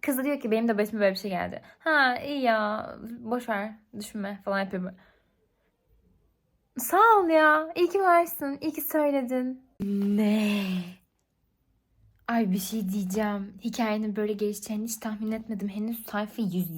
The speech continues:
yirmi, yüz yirmi diye diyecektim. Henüz sayfa yirmi yedideyim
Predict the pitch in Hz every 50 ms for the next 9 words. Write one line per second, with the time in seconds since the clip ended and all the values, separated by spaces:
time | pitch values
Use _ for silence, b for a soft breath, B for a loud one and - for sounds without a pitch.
0 | 156 - - - 180 175 165 165 160 170 170 165 156 147 151 151 156 156 156 156
1 | 147 156 151 - - - - - - 170 - - - - - 196 185 B B B
2 | B B - 214 226 233 226 - 214 202 208 - 226 196 180 175 170 180 180 180
3 | 175 175 170 185 208 208 180 190 233 -